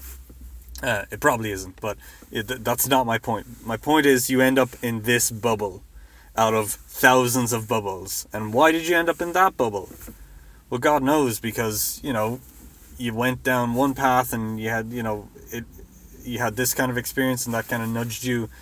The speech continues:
in this direction, and y-, it, it's all a bit chaotic. Um, I feel like, for me, I went down the whole,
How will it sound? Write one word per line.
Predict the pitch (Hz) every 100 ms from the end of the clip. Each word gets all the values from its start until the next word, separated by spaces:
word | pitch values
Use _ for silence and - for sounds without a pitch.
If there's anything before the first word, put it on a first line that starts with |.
| - - - -
in | 117 117
this | 131 127
direction, | 131 131 127 - 123
and | 110 110 - - 117
y-, | 127 120 -
it, | 92 120
it's | 104 123
all | 147 139
a | 120
bit | 120
chaotic. | - 123 113 135 113 - - - - - - - -
Um, | 110 110 110
I | 113
feel | 113 139 127
like, | 120 107 107 - - - -
for | - 127
me, | 135 139
I | 127
went | 120 117
down | 123 117 117
the | 113
whole, | 120 113 110 107 104